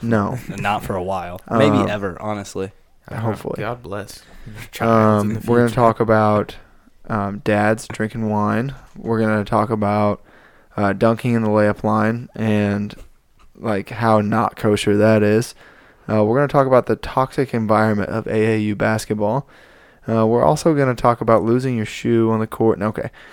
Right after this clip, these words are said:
Speaker 1: that's enough of that.
Speaker 3: <laughs>
Speaker 1: Um, <laughs> all right. Uh, so you guys get what we're talking about.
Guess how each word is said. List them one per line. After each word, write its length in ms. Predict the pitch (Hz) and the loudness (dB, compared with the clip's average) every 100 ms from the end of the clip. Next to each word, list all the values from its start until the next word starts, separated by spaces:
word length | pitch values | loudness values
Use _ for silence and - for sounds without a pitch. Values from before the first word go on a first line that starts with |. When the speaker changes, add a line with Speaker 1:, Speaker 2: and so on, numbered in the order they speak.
| - - | -8 -2
Speaker 1:
that's 200 | 123 247 | 0 6
enough 240 | 208 135 | 6 8
of 80 | 127 | 6
that. 200 | 147 - 139 | 6 8 8
Speaker 3:
<laughs> 640 | 127 123 117 113 110 - - - - - | 10 10 8 6 2 -2 -4 -8 -8 -6
Speaker 1:
Um, 80 | 120 | -4
<laughs> 80 | - | 0
all 140 | 123 113 | 2 2
right. 320 | 104 101 - - - _ _ _ _ _ - | 0 -4 -8 -20 -20 _ _ _ _ _ -4
Uh, 460 | 107 104 101 101 | 0 2 2 0
so 120 | 82 | 0
you 60 | 165 | 2
guys 200 | 156 113 | 4 4
get 140 | - | 2
what 80 | 58 | 0
we're 80 | 80 | -2
talking 220 | - 67 | -2 -4
about. 320 | 71 73 - | -4 -6 -6